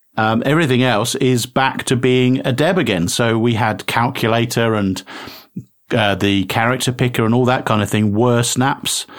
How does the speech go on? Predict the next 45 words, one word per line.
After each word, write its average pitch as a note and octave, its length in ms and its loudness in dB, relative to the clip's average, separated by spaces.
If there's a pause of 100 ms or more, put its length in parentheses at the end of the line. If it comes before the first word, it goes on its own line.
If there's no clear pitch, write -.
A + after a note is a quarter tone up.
(220)
a B2 80 -2
couple C#3+ 280 0
of A2+ 60 2
releases F2+ 440 0
ago, F2 340 0
and A2+ 200 2
now C3 200 2
they're B2 160 2
back C3+ 280 -2
to B2 100 0
debs C3+ 400 0
again. F2+ 360 0 (280)
So A#2 540 2 (320)
those C3+ 320 2
sort B2+ 240 0
of B2 100 -2
snap - 380 0
naysayers, A#2 840 0
happy A#2+ 280 0
days. A2+ 380 2 (440)
Um, A2+ 260 2
however, A#2 400 2
as B2+ 300 0
Graham A#2 280 2
says, G2+ 300 0
they G#2+ 160 0
do C3 320 2
serve G2+ 540 -2
and G2+ 240 0
will A2 240 2
continue B2+ 460 0
to - 100 -6
serve G2 340 -2
a A2 100 0
real, A2+ 640 0 (460)
a A#2+ 80 2
real B2+ 200 4
purpose, D3+ 380 0
something A#2+ 300 0
that A#2+ 100 2
is A#2+ 140 0
gonna A#2 200 2
make A2+ 220 0
a, A2+ 60 2 (100)
a, G#2+ 220 0